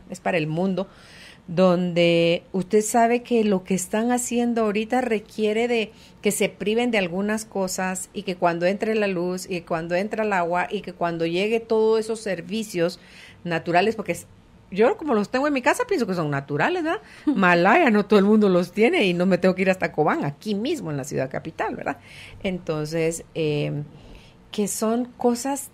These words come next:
Speaker 1: temporales
Speaker 2: Ujú.
Speaker 1: y así es todo en la vida, Carol, todo es temporal. La dicha, felicidad, esplendor, lo que sea que yo esté viviendo ahorita,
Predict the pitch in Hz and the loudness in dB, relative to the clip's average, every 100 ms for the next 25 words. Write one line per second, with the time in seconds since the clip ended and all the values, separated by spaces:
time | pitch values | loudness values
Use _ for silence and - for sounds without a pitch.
0 | _ 233 226 202 185 - 180 175 185 240 | _ 0 0 0 -4 -6 -4 -2 -4 -6
1 | 311 240 123 - 220 202 233 214 196 233 | -6 -6 -8 -10 -14 -8 0 0 0 -2
2 | 254 - 262 277 254 214 196 254 480 339 | -4 0 2 2 0 -2 -4 -4 -4 -4
3 | 180 - 330 311 175 147 - - _ - | -8 -6 -4 -2 -4 -6 -12 -20 _ -4
4 | - 254 254 262 - - 196 196 190 185 | 4 4 4 -2 -4 -6 -6 -4 -6 -4
5 | 190 180 - 185 190 254 330 269 214 196 | -2 -2 -2 -2 0 0 -4 -6 -6 -8
6 | 196 208 240 247 - 214 196 220 240 214 | -8 -6 -6 -8 -12 -10 -8 -10 -10 -12
7 | 185 - - 240 277 254 262 285 392 - | -14 -12 -12 -10 -8 -6 -4 -4 -4 -4
8 | 208 | -6